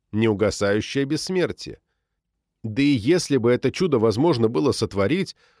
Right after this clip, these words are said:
то дожидаться его пришлось бы ещё много лет. Ожидать, что уже завтра утром проснёшься бессмертным, точно не стоило. Врачи лишь напускали на себя вид бессмертных, чтобы обманывать, пугать, подчинять и контролировать больных.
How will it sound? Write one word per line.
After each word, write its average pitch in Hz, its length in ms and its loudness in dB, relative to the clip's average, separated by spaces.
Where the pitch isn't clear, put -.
то 113 100 2
дожидаться 107 720 2
его 208 160 2
пришлось 113 440 -2
бы 104 120 0
ещё 110 240 0
много 101 320 0
лет. 160 320 -2
Ожидать, 120 440 2
что - 180 0
уже 123 200 4
завтра 147 340 2
утром 113 320 2
проснёшься 110 500 0
бессмертным, 120 680 -2
точно - 340 -2
не 71 140 -8
стоило. 64 480 -12
Врачи 170 400 0
лишь 233 220 -2
напускали 170 600 -2
на 156 140 2
себя 147 280 -2
вид 143 180 -4
бессмертных, 147 720 -2
чтобы 113 300 0
обманывать, 180 640 0
пугать, 139 540 0
подчинять 135 680 -2
и 156 40 -2
контролировать 127 720 0
больных. 92 540 -4